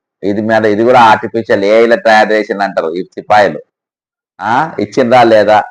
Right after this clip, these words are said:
అని ఆ కంపెనీని అడుగు. అప్పుడు ఆ కంపెనీ కింద ఉన్నది ఇది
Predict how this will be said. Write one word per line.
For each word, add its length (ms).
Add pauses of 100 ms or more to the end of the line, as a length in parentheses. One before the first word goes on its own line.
అని 220
ఆ 80
కంపెనీని 520
అడుగు. 260 (460)
అప్పుడు 240
ఆ 40
కంపెనీ 400
కింద 240
ఉన్నది 280
ఇది 400